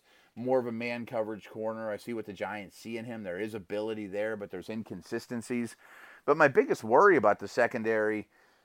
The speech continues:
you know, is you're losing two quality players, a-,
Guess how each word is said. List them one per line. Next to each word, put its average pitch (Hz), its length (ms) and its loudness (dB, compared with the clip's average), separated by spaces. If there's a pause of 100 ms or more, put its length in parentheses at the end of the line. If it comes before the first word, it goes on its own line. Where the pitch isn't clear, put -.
(160)
you 131 80 -6
know, 113 320 -2
is 117 220 -6
you're 120 100 2
losing 170 420 0
two 180 200 -4
quality 135 400 6
players, 110 580 0
a-, 95 260 -8